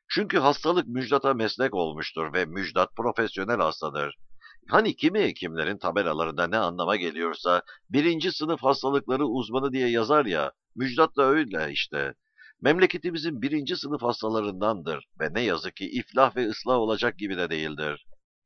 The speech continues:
On parmağında on marifet değil, her parmağında on marifet bulunan Müjdat'ın marifetlerinden biri de yazarlıktır.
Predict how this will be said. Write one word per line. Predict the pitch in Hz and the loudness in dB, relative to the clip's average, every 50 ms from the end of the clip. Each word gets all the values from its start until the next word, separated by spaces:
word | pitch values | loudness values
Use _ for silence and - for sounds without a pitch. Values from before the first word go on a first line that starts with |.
| _ _ - - _ _ _ - _ _ _ - - - - - - _ _ - | _ _ -20 -20 _ _ _ -20 _ _ _ -20 -20 -20 -20 -20 -20 _ _ 8
On | 160 214 226 190 | 8 8 8 10
parmağında | - 170 175 170 160 165 160 160 151 135 113 | 10 10 10 10 10 8 6 6 6 6 4
on | 107 131 143 131 | 4 4 4 4
marifet | 113 110 107 101 98 98 104 95 - 87 | 2 4 4 4 4 2 2 0 0 -2
değil, | 90 90 82 67 | -2 -2 -2 2
her | 71 120 151 180 170 143 | 6 8 8 8 8 6
parmağında | 131 127 127 117 - - 117 120 117 110 110 110 113 101 80 | 6 6 6 4 4 0 0 0 0 -2 -2 0 0 0 2
on | 71 123 143 143 123 | 4 4 2 2 2
marifet | 113 113 113 104 98 85 123 123 | 2 2 2 2 2 0 0 -2
bulunan | 90 87 95 95 90 85 98 110 95 | -2 -6 -6 -4 -2 0 0 0 0
Müjdat'ın | 87 95 95 85 - 85 - - 98 95 | -4 -6 -8 -6 -6 -6 -6 -6 -8 -2
marifetlerinden | 101 117 123 123 123 123 - 127 - - - 123 117 110 104 123 123 110 98 | 2 4 4 4 4 2 -2 -2 -2 -2 -4 -4 -4 -2 0 -2 -2 -2 -2
biri | 104 117 120 107 92 | -4 -6 -6 -4 -2
de | 101 | -2
yazarlıktır. | 98 90 87 82 - 90 85 82 78 80 90 - _ - 76 73 71 - | 0 0 -2 -2 0 0 0 0 0 -2 -6 -6 _ -4 -4 -4 -4 -6